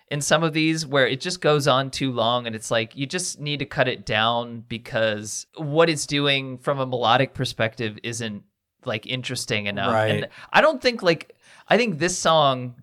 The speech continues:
Speaker 1: it works pretty well because it's shorter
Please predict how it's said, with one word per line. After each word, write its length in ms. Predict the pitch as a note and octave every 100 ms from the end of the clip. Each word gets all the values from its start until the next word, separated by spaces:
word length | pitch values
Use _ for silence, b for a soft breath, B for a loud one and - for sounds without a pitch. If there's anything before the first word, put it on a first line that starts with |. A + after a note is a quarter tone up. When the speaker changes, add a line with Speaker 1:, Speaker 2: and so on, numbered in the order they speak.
| _ _ _
Speaker 1:
it 220 | C#3 C3
works 540 | C3+ C#3 B2 - - -
pretty 400 | - E3 D#3+ C3+
well 340 | B2 B2 A#2+
because 340 | A#2 A#2 B2+ A2+
it's 120 | -
shorter 720 | - B2 B2 A#2 A2 A2